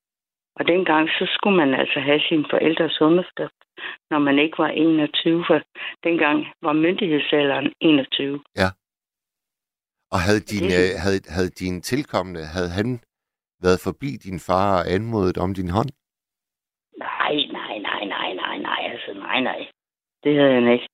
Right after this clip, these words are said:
Speaker 1: Men altså, min far, han skrev under, for han sagde, altså, en måned fra eller til, så kan jeg, bliver jeg nødt til at skrive under.
Speaker 2: Ja.
Speaker 1: Og det gjorde han så.
Speaker 2: Ja.
Speaker 1: Men, øh,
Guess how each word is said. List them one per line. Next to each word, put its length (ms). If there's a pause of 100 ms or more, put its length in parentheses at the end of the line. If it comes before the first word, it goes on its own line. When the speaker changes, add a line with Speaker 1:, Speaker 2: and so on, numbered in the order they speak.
(380)
Speaker 1:
Men 140
altså, 220
min 200
far, 200
han 200
skrev 260
under, 340
for 80
han 240
sagde, 260 (460)
altså, 240
en 160
måned 320
fra 280
eller 160
til, 220
så 200
kan 120
jeg, 160
bliver 180
jeg 80
nødt 260
til 60
at 100
skrive 260
under. 280 (200)
Speaker 2:
Ja. 140 (420)
Speaker 1:
Og 100
det 140
gjorde 200
han 80
så. 160 (360)
Speaker 2:
Ja. 140 (1600)
Speaker 1:
Men, 300 (2000)
øh, 320